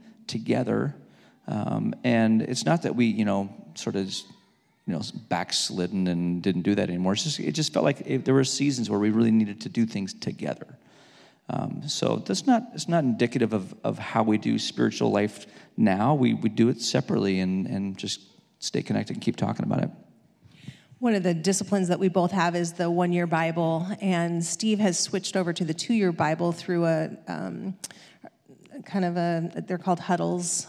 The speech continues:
Speaker 2: Um, you'll probably be hearing more about those, but, so I'll probably switch over to the two-year Bible,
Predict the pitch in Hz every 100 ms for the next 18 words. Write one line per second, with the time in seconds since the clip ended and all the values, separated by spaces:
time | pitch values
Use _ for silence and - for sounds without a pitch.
0 | - 196 190 190 196 180 - 208 185 180
1 | 175 170 190 175 180 175 170 165 175 170
2 | 170 - 175 160 - - - 226 214 233
3 | 277 214 185 - 175 180 175 165 165 -
4 | 160 165 160 165 170 165 165